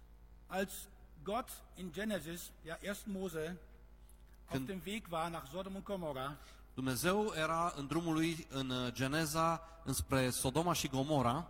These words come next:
Speaker 1: ja, das war ersten Mose achtzehn,
Speaker 2: în, uh, uh, Geneza, capitolul optsprezece,
Speaker 1: da läuft er da und dann trifft er seinen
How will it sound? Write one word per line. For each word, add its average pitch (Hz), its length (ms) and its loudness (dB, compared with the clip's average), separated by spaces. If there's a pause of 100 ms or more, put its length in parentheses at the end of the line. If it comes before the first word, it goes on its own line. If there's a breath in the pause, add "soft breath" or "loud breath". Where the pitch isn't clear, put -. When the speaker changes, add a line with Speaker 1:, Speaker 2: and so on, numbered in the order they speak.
(160)
Speaker 1:
ja, 160 160 -4
das 175 160 -6
war 180 220 -4
ersten 185 260 -6
Mose 175 240 -8
achtzehn, 170 520 -4 (320)
Speaker 2:
în, 123 220 0
uh, 117 380 2 (140)
uh, 117 340 0
Geneza, 135 400 0
capitolul 131 500 2
optsprezece, 127 760 -2 (640 soft breath)
Speaker 1:
da 151 100 -6
läuft 202 320 -4
er 226 80 -4
da 190 340 0
und 170 100 -8
dann 160 160 -8
trifft - 300 -8
er 185 80 -8
seinen 160 300 -8